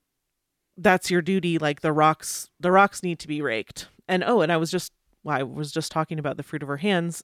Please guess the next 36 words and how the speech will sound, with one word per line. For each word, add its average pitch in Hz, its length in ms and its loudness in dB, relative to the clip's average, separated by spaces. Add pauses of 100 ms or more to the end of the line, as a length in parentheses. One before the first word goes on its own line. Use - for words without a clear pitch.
I 151 140 -2
was, 147 200 -2
thought 170 240 0
it 160 40 2
was 156 120 -2
interesting 190 460 -2
that 139 240 -6
Douglas 156 320 -4
Wilson 202 480 2 (960)
was 165 160 -4
talking 160 260 -8
about 143 200 -6
that. - 380 -4 (480)
And 160 180 -4
then, 156 340 -2 (380)
um, 160 240 -2
in 160 100 -2
the 151 60 -4
fruit 196 180 0
of 165 60 -2
her 147 100 0
hands, 165 440 -2 (120)
Nancy, 196 720 -2
his 160 120 -6
wife, 190 440 4 (480)
talks 180 300 0
about 156 340 2
how 147 560 4
she 160 540 -4
was 147 340 -4
washing 156 480 -4
the 156 60 -4
dishes 151 380 -6
one 143 160 -4
day 143 320 -2
and 139 400 -6